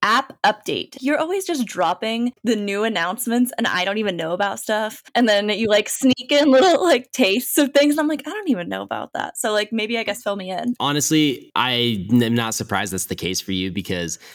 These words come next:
Speaker 2: for example, my dad watches my kids two days a week, and he was on a hunting trip. He was gone for two weeks. And the amount of stuff that has happened in two weeks, Amber, that I was updating him with was unreal. As I was spitting it out, I was like, "Oh my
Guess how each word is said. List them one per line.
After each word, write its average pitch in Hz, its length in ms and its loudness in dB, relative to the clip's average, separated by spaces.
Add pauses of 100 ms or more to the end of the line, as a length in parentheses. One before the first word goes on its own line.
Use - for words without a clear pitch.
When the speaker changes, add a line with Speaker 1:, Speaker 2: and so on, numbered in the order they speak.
Speaker 2:
for 139 80 0
example, 117 280 -2
my 117 180 0
dad 98 460 -4
watches 90 520 -2
my 85 100 -6
kids 87 320 -8
two - 120 -10
days 82 200 -8
a 73 60 -12
week, 78 300 -14
and 92 100 -6
he 107 80 0
was 139 100 2
on 131 140 -2
a - 20 -6
hunting 98 320 -6
trip. 123 360 -6
He 123 180 0
was 165 160 2
gone 147 180 -2
for 82 120 -8
two 76 180 -6
weeks. 60 340 -10
And 131 140 -2
the 127 100 2
amount 123 460 0
of 196 100 -4
stuff 127 360 -4
that 101 80 -2
has 90 120 -4
happened 92 400 -4
in 90 80 -4
two - 240 -8
weeks, 90 220 -6
Amber, 104 240 -4
that 107 100 -2
I 98 80 -4
was 92 100 -8
updating 110 380 -4
him 131 80 2
with 143 240 -2
was 117 280 -2
unreal. 120 500 -2
As 135 240 -4
I 180 60 0
was 190 200 0
spitting 135 280 -2
it 110 80 -2
out, 104 140 -2
I 113 40 -2
was 107 100 -4
like, 92 220 -4
"Oh 185 100 6
my - 220 0